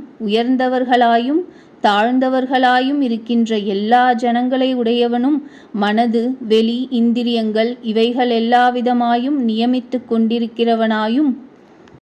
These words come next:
அடைந்தவர்களிடத்தில் அன்பிற்கு வசப்பட்டு, தனக்கு தேரோட்டுகிற காரியத்தில் அமர்ந்த பகவானை தான் யுத்தம் செய்ய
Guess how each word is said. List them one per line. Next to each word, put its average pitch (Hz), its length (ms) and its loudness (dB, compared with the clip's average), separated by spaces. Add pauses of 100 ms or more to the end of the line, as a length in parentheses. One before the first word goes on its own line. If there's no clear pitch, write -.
(480)
அடைந்தவர்களிடத்தில் 262 1400 0
அன்பிற்கு 226 600 -2
வசப்பட்டு, 226 680 -4 (200)
தனக்கு 220 460 -2
தேரோட்டுகிற 262 840 0
காரியத்தில் 240 800 0 (140)
அமர்ந்த 233 560 0
பகவானை 233 640 0 (440)
தான் 220 340 0
யுத்தம் 254 460 0
செய்ய 254 280 -2